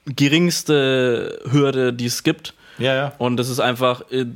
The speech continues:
Speaker 1: daheim, ich nehme mir entweder meine Hanteln oder meine, meine Bänder oder, äh, ich mach Klimmzüge oder mach, äh, äh, irgend-, irgendwelch-, irgendwelche,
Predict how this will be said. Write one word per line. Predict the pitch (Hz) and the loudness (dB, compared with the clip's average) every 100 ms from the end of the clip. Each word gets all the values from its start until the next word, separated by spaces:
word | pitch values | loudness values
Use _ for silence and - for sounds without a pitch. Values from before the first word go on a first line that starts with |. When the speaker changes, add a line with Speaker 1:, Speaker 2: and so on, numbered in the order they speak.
| - | -2
Speaker 1:
daheim, | 117 120 135 139 | 2 2 2 0
ich | 131 | -2
nehme | 127 123 | 0 0
mir | 123 | 0
entweder | 120 123 | 0 0
meine | 120 117 | 0 -2
Hanteln | 113 120 127 | -2 -2 -2
oder | 117 120 | 0 -2
meine, | 117 117 117 117 | -2 -2 -2 -2
meine | 113 117 | -2 -2
Bänder | 113 113 117 123 - | -2 -2 0 -2 -2
oder, | 117 113 113 110 113 | -2 0 0 -2 -4
äh, | |
ich | 113 | -4
mach | 113 - | -6 -4
Klimmzüge | 117 - 120 120 | -6 -4 -2 -2
oder | 113 | -2
mach, | 113 117 | -4 -6
äh, | 123 | -8
äh, | 120 117 113 117 | -6 -6 -6 -6
irgend-, | - 117 113 | -6 -6 -8
irgendwelch-, | - 120 113 117 113 117 - - - | -8 -6 -6 -4 -6 -8 -10 -14 -12
irgendwelche, | - 117 117 117 117 120 | -10 -8 -6 -6 -8 -8